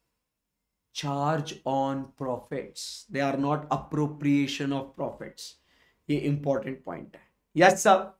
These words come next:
मेरे प्यारे बच्चों, ये ग्यारह पॉइंट रिवाइज हो चुके हैं अपने, काफी ईजी है और कॉन्फिडेंस भी आ रहा है। बिल्कुल सर, बहुत मजा आ रहा है।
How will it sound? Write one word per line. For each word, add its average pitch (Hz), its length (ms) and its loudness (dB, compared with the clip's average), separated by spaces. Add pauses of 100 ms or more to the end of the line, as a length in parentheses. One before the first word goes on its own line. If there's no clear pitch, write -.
(1800)
मेरे 190 220 10
प्यारे 226 320 12
बच्चों, 226 360 6
ये 220 580 10
ग्यारह 196 360 12
पॉइंट 202 500 4 (240)
रिवाइज 190 320 10
हो 196 100 10
चुके 202 220 4
हैं 214 80 8
अपने, 147 320 4
काफी 160 440 2
ईजी 196 320 -2
है 226 180 8
और 196 200 6
कॉन्फिडेंस 185 540 0
भी 208 380 0
आ 180 180 12
रहा 170 300 8
है। 143 260 0 (1700)
बिल्कुल 165 300 6
सर, 147 140 2
बहुत 156 200 4
मजा 139 220 2
आ 123 40 -2
रहा 120 120 -4
है। - 140 -12